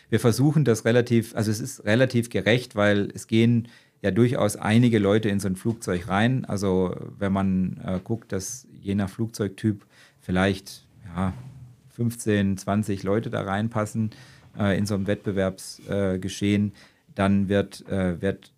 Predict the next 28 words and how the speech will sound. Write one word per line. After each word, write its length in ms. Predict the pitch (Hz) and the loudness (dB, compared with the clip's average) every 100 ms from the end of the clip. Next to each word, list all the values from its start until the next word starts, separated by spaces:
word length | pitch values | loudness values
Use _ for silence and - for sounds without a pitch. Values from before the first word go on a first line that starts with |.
| _ _ _ _ _ _ - | _ _ _ _ _ _ -10
der 80 | 92 | -6
Flieger 280 | 101 92 87 | -2 -2 0
voll 180 | 113 | 0
gemacht, 360 | 131 123 123 - | 2 0 -2 -4
dann 300 | 95 95 90 - | -4 -2 -4 -2
wird 200 | 101 - | -4 -2
man 160 | 101 98 | -4 -2
da 100 | 87 | -2
oben 640 | 90 104 113 107 104 - _ | 0 0 2 2 0 -6 _
z-, 200 | - - - _ | -20 -20 -20 _
zwei 280 | - 101 110 | -4 0 0
oder 100 | 101 | 0
drei 320 | - 95 - | -2 -4 -2
Anflüge 560 | 123 127 - 123 120 | 0 -2 0 -2 0
machen, 320 | 117 113 117 95 | 0 0 0 -2
um 140 | 92 | -2
einfach 380 | 95 98 98 95 | -2 -4 -6 -8
eine 220 | 92 87 98 107 _ | -12 -14 -18 -20 _
gewisse 340 | 95 101 - | -8 -8 -8
Sicherheit 500 | 90 117 127 113 113 | -8 -4 -2 0 -2
zu 140 | - 107 | -8 -16
bekommen, 440 | 101 - 110 110 | -16 -4 -2 -2
dass 180 | 92 101 | -4 -8
nicht 240 | 92 - | -12 -10
alle 180 | 98 101 | -4 0
hintereinander 520 | 101 104 95 92 87 | 2 2 0 0 2
weg, 260 | 107 - - | 0 -2 -4
weil 280 | 95 92 | -2 0